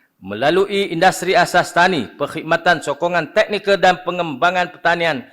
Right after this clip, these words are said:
turut diperuntukkan sejumlah satu perpuluhan dua juta. Peruntukan bagi pembangunan usahawan ternak pula disediakan berjumlah empat perpuluhan lapan sembilan juta.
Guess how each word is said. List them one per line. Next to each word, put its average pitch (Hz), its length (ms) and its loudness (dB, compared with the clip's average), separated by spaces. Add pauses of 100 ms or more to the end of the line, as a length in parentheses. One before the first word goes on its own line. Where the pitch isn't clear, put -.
(280)
turut 208 320 0
diperuntukkan 180 680 -2
sejumlah 165 340 0
satu 165 380 -2
perpuluhan 156 340 -2
dua 147 160 2
juta. 127 480 -4 (480)
Peruntukan 160 540 -2
bagi 165 240 0
pembangunan 160 640 -2
usahawan 156 420 -2
ternak 160 400 -2
pula 147 480 0 (380)
disediakan 151 720 -2
berjumlah 139 480 -2 (140)
empat 143 340 -2
perpuluhan 131 320 -4
lapan 123 380 -6
sembilan 110 320 -8
juta. 78 260 -14